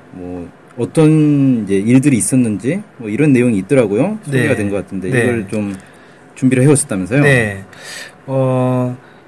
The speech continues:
Speaker 2: 그 새로운 기관차를 개발한 기업소가 김종태 전기 기관차 연합 기업소라는 곳입니다.
Speaker 1: 예.
Speaker 2: 어, 여기서 그 지난 시-, 지난 기간에 새로 개발했던 그 이야기가 아니-, 이야기는 아니고,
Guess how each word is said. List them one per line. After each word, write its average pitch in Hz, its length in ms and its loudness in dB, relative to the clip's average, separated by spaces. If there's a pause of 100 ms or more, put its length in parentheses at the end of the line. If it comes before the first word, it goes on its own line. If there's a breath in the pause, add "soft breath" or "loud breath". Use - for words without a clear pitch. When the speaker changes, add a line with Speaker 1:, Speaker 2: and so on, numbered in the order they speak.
Speaker 2:
그 151 240 2
새로운 196 280 2
기관차를 170 460 2
개발한 131 800 2
기업소가 131 500 -2
김종태 160 560 2
전기 127 320 -2
기관차 135 420 0
연합 131 240 0
기업소라는 127 480 0
곳입니다. 107 520 -2 (160)
Speaker 1:
예. 101 120 -2 (240)
Speaker 2:
어, 110 140 -4
여기서 131 560 2 (840 loud breath)
그 113 400 -6 (480)
지난 170 320 2
시-, - 220 -4
지난 160 260 -2
기간에 156 320 2
새로 208 200 2
개발했던 127 840 0 (580)
그 123 60 -8
이야기가 131 1160 0
아니-, 110 180 -4
이야기는 139 440 0
아니고, 117 480 0